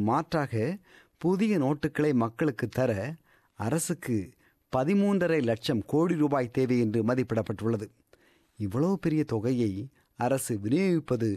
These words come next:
மிகப்பெரிய சவாலான ஒன்று என்று பல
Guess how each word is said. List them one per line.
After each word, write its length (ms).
மிகப்பெரிய 680
சவாலான 640
ஒன்று 260
என்று 280
பல 120